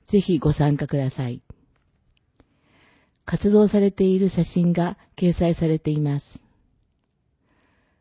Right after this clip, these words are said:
次に、スポーツ振興くじの助成について。独立行政法人日本スポーツ振興センターでは、スポーツくじ、トトビッグの収益を財源に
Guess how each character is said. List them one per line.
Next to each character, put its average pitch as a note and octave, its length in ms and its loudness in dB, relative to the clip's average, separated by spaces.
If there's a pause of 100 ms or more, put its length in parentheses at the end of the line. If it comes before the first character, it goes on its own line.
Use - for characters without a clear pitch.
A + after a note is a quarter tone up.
(340)
次 G3+ 300 0
に、 D3 260 0 (380)
ス - 180 -12
ポ G#3 160 6
ー G#3 60 2
ツ G#3 140 -4
振 G#3 260 0
興 G3+ 240 0
く D#3+ 160 -4
じ B2 120 -2
の B2+ 200 0
助 C#3+ 180 -2
成 F3 220 0
に E3+ 160 0
つ - 120 -8
い D3+ 140 -6
て。 A#2+ 240 -10 (1500)
独 D#3+ 220 -2
立 G#3+ 260 0
行 G#3 180 6
政 G#3+ 340 0
法 F#3+ 220 0
人 B2+ 400 -6 (420)
日 D#3+ 120 -2
本 F#3 300 0
ス - 100 -4
ポ G3 180 0
ー G3 40 0
ツ - 140 -12
振 F3 260 -2
興 F#3+ 220 0
セ F#3 160 0
ン F3 100 -2
タ - 120 -6
ー B2 60 -4
で A2+ 120 -4
は、 G#2+ 240 -8 (680)
ス - 120 -6
ポ G#3 200 4
ー G#3 60 2
ツ - 140 -6
く E3+ 160 -2
じ、 A2 320 -10 (280)
ト - 100 -8
ト G#3 160 2
ビ G#3 180 0
ッ - 80 -14
グ D3+ 120 -2
の A#2 220 0
収 F#3+ 280 2
益 F#3 300 0
を F3 100 2
財 E3+ 280 0
源 E3 240 0
に A2 220 -2